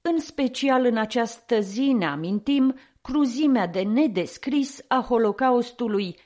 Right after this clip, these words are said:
deportarea, anihilarea și exterminarea planificată a poporului evreu.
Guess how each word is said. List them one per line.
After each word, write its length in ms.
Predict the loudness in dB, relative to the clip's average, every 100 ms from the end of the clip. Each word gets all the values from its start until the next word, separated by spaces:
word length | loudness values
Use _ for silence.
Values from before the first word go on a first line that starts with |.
| _
deportarea, 960 | -4 -2 0 -2 -2 -2 0 0 -4 -8 _ _
anihilarea 920 | -2 0 0 -2 -2 0 0 -2 -6 -10 _ _
și 340 | -6 -4 -2
exterminarea 920 | -4 -6 -6 -2 0 0 -2 -2 -2 -6
planificată 1040 | -4 -4 -4 -6 -10 -6 -4 -2 -2 -4 -2
a 260 | -4 -4
poporului 760 | -4 -4 -2 -4 -4 -6 -6 -6
evreu. 580 | -4 -2 -2 -2 -8